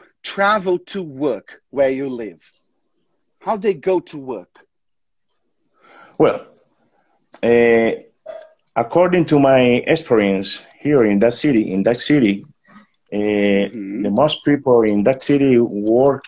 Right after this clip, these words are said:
Speaker 2: in out of, out of town. Some, sometimes some people work out of town.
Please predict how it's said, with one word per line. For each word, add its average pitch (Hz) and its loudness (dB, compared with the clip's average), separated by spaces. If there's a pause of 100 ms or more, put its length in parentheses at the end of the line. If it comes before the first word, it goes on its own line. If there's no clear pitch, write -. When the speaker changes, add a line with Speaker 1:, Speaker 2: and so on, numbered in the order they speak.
Speaker 2:
in 110 0 (100)
out 127 4
of, 113 4 (880)
out 120 -4
of 123 -10 (100)
town. 127 2
Some, 131 -2
sometimes 143 2
some 165 2
people 156 0 (320)
work 127 2 (280)
out 123 4
of 123 -2
town. 135 2